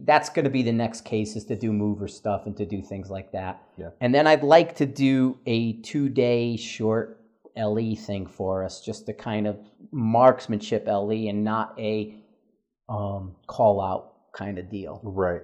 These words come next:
Speaker 1: More of a,
Speaker 2: Yeah.
Speaker 1: of a static.
Speaker 2: Back to the beginning, like,
Speaker 1: Yes.
Speaker 2: 'cause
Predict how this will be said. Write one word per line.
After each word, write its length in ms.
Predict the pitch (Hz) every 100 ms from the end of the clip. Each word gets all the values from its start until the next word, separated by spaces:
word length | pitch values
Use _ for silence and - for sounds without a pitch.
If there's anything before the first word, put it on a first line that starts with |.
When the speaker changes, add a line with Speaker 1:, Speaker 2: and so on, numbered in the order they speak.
| -
Speaker 1:
More 340 | 123 135 127
of 120 | 117 110
a, 40 |
Speaker 2:
Yeah. 300 | 113 107 113
Speaker 1:
of 100 | 101
a 60 | 110
static. 420 | 113 98 123 120
Speaker 2:
Back 360 | 107 104 - -
to 160 | 123
the 100 | 110
beginning, 580 | 110 107 107 110 107 107
like, 160 | 104 120
Speaker 1:
Yes. 380 | 120 107 - -
Speaker 2:
'cause 400 | 135 127 -